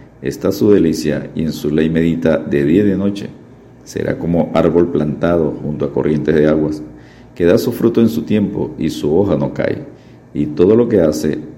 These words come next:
prosperará. Descansemos en Dios, obedeciendo a su Hijo Jesucristo, al escudriñar las Escrituras,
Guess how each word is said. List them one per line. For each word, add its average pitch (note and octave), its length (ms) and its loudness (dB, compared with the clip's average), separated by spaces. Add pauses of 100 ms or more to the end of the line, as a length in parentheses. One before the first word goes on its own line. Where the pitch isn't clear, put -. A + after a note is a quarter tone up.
(100)
prosperará. - 680 -2 (920)
Descansemos E2+ 540 -2
en C#2+ 140 0
Dios, E2+ 340 4
obedeciendo D#2 640 0
a D2+ 40 -2
su D2 140 -2
Hijo D2+ 220 0
Jesucristo, D2+ 760 -2 (360)
al D#2+ 140 0
escudriñar E2 640 0
las G2+ 220 0
Escrituras, - 720 0